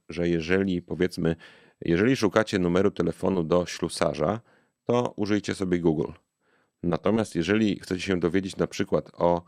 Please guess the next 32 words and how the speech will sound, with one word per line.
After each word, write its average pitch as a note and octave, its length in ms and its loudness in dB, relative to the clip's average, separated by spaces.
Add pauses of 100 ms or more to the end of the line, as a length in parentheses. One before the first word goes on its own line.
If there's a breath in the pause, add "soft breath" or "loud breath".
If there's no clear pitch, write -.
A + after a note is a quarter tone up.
(580 soft breath)
tej F#2+ 140 0
terapii, F#2 580 0
o - 80 -6
której E2+ 240 -4
teraz E2+ 260 -4
tutaj F2 220 -2
była E2+ 200 0
mowa, F#2+ 380 -4 (400 soft breath)
to B2 300 2 (160)
nie C3 640 0 (120)
za A#2+ 120 0
bardzo F2 260 2
wam D2+ 140 0
pomoże D#2 320 -6
Google. D2+ 260 -4 (460)
I F2 80 -4
też G#2 180 -2
zachęcam F#2 380 -2
do E2+ 80 0
tego, F#2+ 200 0
żeby F2 180 -4
chwilę F#2 220 0
pokontemplować F#2+ 760 -4
to. - 140 -10 (580 soft breath)
Użyjcie G#2+ 320 0
sobie F#2+ 200 0
na E2 100 -2
przykład G2+ 240 -2
przeglądarki E2+ 560 -2
DuckDuckGo. D2+ 800 -4 (720 soft breath)
I, A#2+ 100 2
powiedzmy, G2 720 2